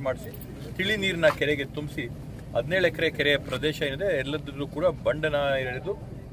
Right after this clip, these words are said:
ಎಲ್ಲವನ್ನೂ ಕೂಡ ಇವತ್ತು ಅಭಿವೃದ್ಧಿ ಕೆಲಸನ ಮಾಡಿದ್ದೀವಿ. ಬೋದ್ನಸಹಳ್ಳಿ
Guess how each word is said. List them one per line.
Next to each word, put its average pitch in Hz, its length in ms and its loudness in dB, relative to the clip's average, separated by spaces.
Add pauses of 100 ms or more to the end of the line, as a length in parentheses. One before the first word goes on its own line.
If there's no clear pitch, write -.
ಎಲ್ಲವನ್ನೂ 147 360 2
ಕೂಡ 160 180 0
ಇವತ್ತು 127 200 2
ಅಭಿವೃದ್ಧಿ 120 360 -6
ಕೆಲಸನ 113 360 -2
ಮಾಡಿದ್ದೀವಿ. 101 300 -2 (640)
ಬೋದ್ನಸಹಳ್ಳಿ 160 520 2